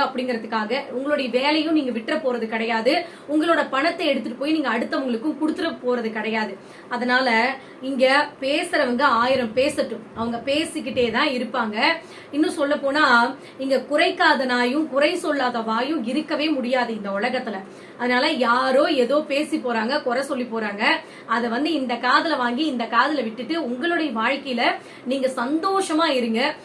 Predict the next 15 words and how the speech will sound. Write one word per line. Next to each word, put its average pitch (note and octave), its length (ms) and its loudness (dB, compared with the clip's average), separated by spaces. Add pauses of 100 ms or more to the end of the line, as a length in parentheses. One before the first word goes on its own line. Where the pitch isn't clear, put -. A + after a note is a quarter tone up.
(140)
இந்த B3+ 160 0
வாழ்க்கை D4+ 520 2
அப்படிங்கிறது A#3+ 420 0
ரொம்ப C#4+ 260 -2
குறுகிய F#4 460 0
காலம்தான். A#3+ 540 0 (260)
So E4+ 160 -4
இருக்கிற F4+ 580 0
வாழ்க்கைய C#4+ 480 2
சந்தோஷமா D4+ 720 -2 (100)
வாழுங்க, A#3 300 0 (440)
யாருக்காகவும் C#4 880 2
உங்களுடைய C#4+ 500 -2
சந்தோஷத்தை B3 720 -2
இழந்துராதீங்க. A3 580 -2